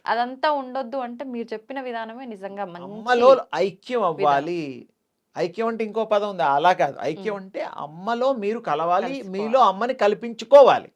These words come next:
Speaker 1: అంతే.
Speaker 2: ఆ హృదయ పీఠంలో కూర్చోబెట్టాలి.
Speaker 1: మ్మ్.
Speaker 2: దేదీప్యమానంగా మన జీవితము, అందరిలో మంచి పేరు ప్రతిష్టలు,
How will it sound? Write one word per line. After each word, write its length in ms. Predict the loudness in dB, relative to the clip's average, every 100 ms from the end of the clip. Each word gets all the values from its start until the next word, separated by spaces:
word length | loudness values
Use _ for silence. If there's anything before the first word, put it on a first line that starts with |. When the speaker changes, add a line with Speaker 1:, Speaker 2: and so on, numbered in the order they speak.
| _ -20
Speaker 1:
అంతే. 240 | -20 _ _ 0
Speaker 2:
ఆ 120 | 4 4
హృదయ 340 | 2 2 2
పీఠంలో 460 | 2 -6 -6 -12 -10
కూర్చోబెట్టాలి. 840 | -10 -8 -10 -12 -12 -12 -12 -14 _
Speaker 1:
మ్మ్. 220 | -18 -18 -20 _ -20
Speaker 2:
దేదీప్యమానంగా 1500 | -20 _ -6 -2 -4 -4 -4 -2 -2 -4 -8 -6 -4 -4 -10 _
మన 220 | -10 -8
జీవితము, 800 | -10 -8 -8 -6 -6 -6 -8 -10 _ _ _ _ _ _ _ _ _ -12
అందరిలో 580 | -8 0 0 0 -4 -4
మంచి 400 | -6 -8 -10 -10
పేరు 420 | -6 -2 0 -2
ప్రతిష్టలు, 800 | -2 -4 -4 -4 -4 -4 -4